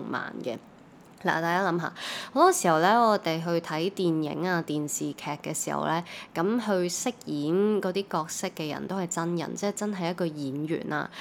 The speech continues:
噉如果嗰個演員嘅演技唔好啊，或者呢，佢嗰個樣啦，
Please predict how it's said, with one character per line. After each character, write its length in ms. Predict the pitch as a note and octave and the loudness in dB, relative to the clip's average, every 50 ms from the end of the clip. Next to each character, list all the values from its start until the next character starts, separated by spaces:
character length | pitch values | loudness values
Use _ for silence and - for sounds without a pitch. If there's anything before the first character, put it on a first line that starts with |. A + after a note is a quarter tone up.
| - - - - - | -12 -12 -12 -8 -4
噉 240 | A3 A3 C4+ D#4 D#4 - - - - | 0 2 2 2 0 -2 -10 -10 -4
如 220 | F#3 F#3 F3+ E3+ | 2 4 4 4
果 340 | E3+ E3+ E3+ D3+ D#3 F#3 B3+ - | 4 4 2 4 4 2 4 4
嗰 120 | - F4+ | 4 4
個 80 | E4+ D#4+ | 4 2
演 320 | A#3 F#3+ F3+ F3 G3+ B3 | 2 4 2 4 4 4
員 160 | C#4 A3+ E3+ | 4 4 2
嘅 160 | D#3 D3 D3+ | 2 0 -2
演 400 | D#3 D#3+ D#3 D3+ D3 D#3+ F#3 G#3+ | -2 -2 -2 -2 0 0 0 0
技 340 | G#3 A3 F#3 E3 D#3 D3 - - E3 | 0 0 0 0 0 -2 -4 -4 -4
唔 160 | D3 C#3+ C#3+ | -4 -4 -4
好 240 | D3+ - D#3 D3 C#3+ C#3+ | -6 -4 -4 -2 0 0
啊， 360 | E3 F3+ F3+ E3+ E3 E3 - | 0 2 2 2 0 -2 0
或 220 | D#3+ E3+ - F3+ F3 | 2 2 0 0 -2
者 140 | - - C#3+ | -2 -2 0
呢， 240 | C#3+ D#3+ G3 B3 A#3+ - - - - - - | 0 2 0 0 -2 -4 -12 -18 -20 -14 -12
佢 500 | - - F3+ D#3+ D#3 D#3+ E3+ F#3 F#3+ F3 | -4 0 2 2 4 6 6 6 6 4
嗰 140 | F3+ G#3 A3 | 4 -2 0
個 320 | - B3+ A#3 G#3 F#3+ F3+ | 4 6 6 6 6 4
樣 420 | D#3+ D#3 E3 D3 C3+ C#3 C#3+ D3+ F3+ | 2 0 -2 -2 0 -2 -2 0 0
啦， 300 | G3 G3+ G#3 G#3 G#3 | 0 2 2 0 0